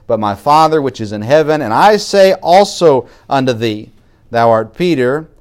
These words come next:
and upon this rock," what you just said, the principle that you just stated, uh, that thou art the Christ, the Son of the living God, "upon that rock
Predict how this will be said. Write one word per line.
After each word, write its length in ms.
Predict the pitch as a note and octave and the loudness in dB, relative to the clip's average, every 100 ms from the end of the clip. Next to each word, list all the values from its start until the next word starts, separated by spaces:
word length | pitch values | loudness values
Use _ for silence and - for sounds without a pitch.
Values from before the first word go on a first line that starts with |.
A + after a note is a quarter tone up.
| _ | _
and 100 | - | -8
upon 340 | A#2 C#3+ C3+ C3+ | -2 2 2 2
this 280 | E3 F#3+ | 0 0
rock," 380 | C#3+ B2+ D3+ F#3 | 2 4 4 2
what 200 | A#2+ A#2 | -4 -4
you 120 | C#3+ | -6
just 380 | D#3 D3 C3+ - | -2 -2 -4 -6
said, 280 | - B2+ C#3+ | -2 -2 -2
the 80 | B2 | -6
principle 460 | - E3 E3+ D3+ | -4 -4 -4 -4
that 160 | C3 A#2+ | -6 -8
you 80 | C3+ | -10
just 260 | A#2 - | -12 -12
stated, 520 | - F3 E3+ A#2 D3 F#3+ _ - _ | -6 -2 -2 -2 -4 -6 _ -20 _
uh, 300 | B2+ B2+ B2+ | 2 4 4
that 400 | A#2 C3 B2 - _ | 4 2 2 0 _
thou 360 | G2+ B2+ D3 C#3+ | -2 4 6 6
art 280 | C#3+ C3+ - | 6 4 -2
the 80 | |
Christ, 460 | A2 - C3 B2+ - | -4 2 2 2 -4
the 80 | A2 | -10
Son 240 | - C3+ | -4 -4
of 60 | A#2+ | -2
the 100 | A#2 | 0
living 320 | A#2 A2 G#2+ | 0 0 -4
God, 300 | G2 F#2 A#2 | -2 0 0
"upon 320 | C3 C#3+ B2 | 0 -2 0
that 260 | C3+ G3 F#3 | 2 2 4
rock 420 | C3+ B2 D#3 - | 4 4 2 0